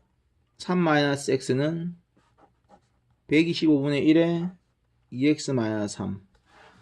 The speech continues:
자, 그러면은 이십오는 오의 제곱이다, 그쵸? 삼 마이너스 X는 백이십오분의 일은 오의 마이-, 마이너스 사 제곱이다, 그쵸? 이 엑스 마이너스 삼.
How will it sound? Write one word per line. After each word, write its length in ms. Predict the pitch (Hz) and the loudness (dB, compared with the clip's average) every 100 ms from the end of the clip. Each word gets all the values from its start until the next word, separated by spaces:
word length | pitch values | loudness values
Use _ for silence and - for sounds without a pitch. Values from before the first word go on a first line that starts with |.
| _ _ _ | _ _ _
자, 240 | - 127 | -2 2
그러면은 440 | 143 175 165 156 147 | 4 6 6 4 4
이십오는 800 | 143 208 185 160 156 160 156 - | 2 6 6 8 6 4 2 -2
오의 320 | - 131 156 | 4 8 8
제곱이다, 480 | 156 131 147 147 127 | 8 6 8 6 6
그쵸? 520 | 110 104 - 160 170 _ _ _ | 0 0 0 0 -2 _ _ _
삼 260 | - 143 | -4 -2
마이너스 460 | 127 117 107 107 - | 0 -2 -2 -6 -10
X는 600 | - - 95 139 175 185 - _ _ _ _ _ _ | -12 -12 -6 -4 -2 -4 -10 _ _ _ _ _ _
백이십오분의 640 | 165 190 190 185 147 156 | 6 6 6 6 6 4
일은 260 | 151 151 151 | 6 6 4
오의 260 | - 131 151 | 4 6 6
마이-, 280 | 127 135 147 | 6 4 4
마이너스 360 | 123 139 143 | 2 0 0
사 120 | 143 | 0
제곱이다, 380 | 139 147 156 123 | 4 6 6 4
그쵸? 420 | 98 92 - 147 - _ _ _ _ _ _ _ | 0 -4 -8 -12 -14 _ _ _ _ _ _ _
이 140 | 120 131 | -2 0
엑스 180 | 139 | 0
마이너스 360 | 120 101 92 - | -4 -4 -6 -8
삼. 140 | 98 | -14